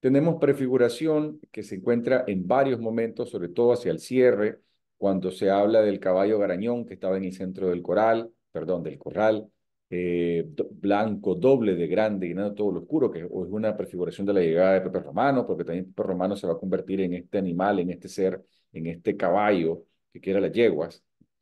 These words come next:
y que básicamente, perdón, llega a romper con todo, ¿no? Porque incluso en un momento dado están diciendo que si lo deja, Brandalba pide que, que hagan algo, porque el animal va a acabar rompiendo las paredes con la, a patadas.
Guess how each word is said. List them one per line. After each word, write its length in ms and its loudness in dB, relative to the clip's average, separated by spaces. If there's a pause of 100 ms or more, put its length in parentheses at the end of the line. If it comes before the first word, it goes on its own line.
(240)
y 140 -12
que 100 -6
básicamente, 680 -2
perdón, 380 -2
llega 220 4
a 20 6
romper 460 2
con 180 -8
todo, 280 -6
¿no? 120 -6
Porque 200 -8
incluso 260 -4
en 40 0
un 60 2
momento 220 0
dado 100 6
están 180 -4
diciendo 420 -2
que 100 -4
si 240 -8
lo 160 0
deja, 400 2
Brandalba 560 -2
pide 240 2
que, 260 0 (600)
que 80 0
hagan 220 4
algo, 300 2
porque 220 -6
el 60 -2
animal 280 0
va 40 0
a 40 -2
acabar 260 2
rompiendo 480 -2
las 120 -2
paredes 420 0
con 160 -8
la, 100 -10
a 100 -12
patadas. 580 -4